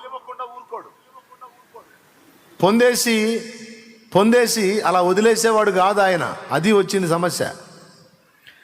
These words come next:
సౌలు నమ్మకంగా ఉన్నాడు, రాజును చేయకుండా ఉండలేకపోయాడు.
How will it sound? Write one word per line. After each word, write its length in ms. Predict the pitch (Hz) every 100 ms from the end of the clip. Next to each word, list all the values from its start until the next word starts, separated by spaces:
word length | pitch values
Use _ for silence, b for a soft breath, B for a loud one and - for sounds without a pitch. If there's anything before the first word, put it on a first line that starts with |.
| B B
సౌలు 360 | - 190 226 220
నమ్మకంగా 440 | 196 208 185 196
ఉన్నాడు, 520 | 185 170 156 147 147 - - - -
రాజును 400 | 117 143 170 180
చేయకుండా 400 | 160 160 160 147
ఉండలేకపోయాడు. 760 | 139 139 135 120 110 101 82